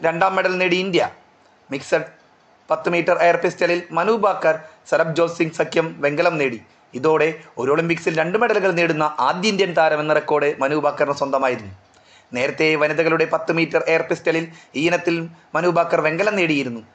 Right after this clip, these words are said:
ഈ ഒളിമ്പിക്സിൽ ഇന്ത്യയുടെ ആദ്യ മെഡൽ കൂടിയായിരുന്നു ഇത്. ദക്ഷിണ കൊറിയൻ താരങ്ങൾക്കെതിരെ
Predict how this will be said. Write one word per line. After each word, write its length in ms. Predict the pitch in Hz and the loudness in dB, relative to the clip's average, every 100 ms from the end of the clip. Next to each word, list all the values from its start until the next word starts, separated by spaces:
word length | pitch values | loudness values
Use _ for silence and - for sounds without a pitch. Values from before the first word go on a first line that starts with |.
| _ _ 113 | _ _ -4
ഈ 120 | 127 | 0
ഒളിമ്പിക്സിൽ 580 | 151 160 165 - 160 160 | 2 2 -2 -2 -2 -2
ഇന്ത്യയുടെ 360 | 160 165 165 151 | -2 2 2 4
ആദ്യ 260 | 156 190 226 | 2 2 2
മെഡൽ 200 | 190 165 | 2 2
കൂടിയായിരുന്നു 640 | 165 147 143 135 131 131 | 2 2 2 0 -4 -6
ഇത്. 160 | 117 104 - _ _ _ _ _ _ _ _ _ _ _ _ _ - - - - _ _ _ - | -6 -12 -14 _ _ _ _ _ _ _ _ _ _ _ _ _ -20 -20 -20 -20 _ _ _ -6
ദക്ഷിണ 340 | 160 - 175 | -6 -4 -2
കൊറിയൻ 320 | 170 170 175 | 2 2 2
താരങ്ങൾക്കെതിരെ 680 | 175 175 175 175 175 170 175 | 2 2 0 -2 0 0 0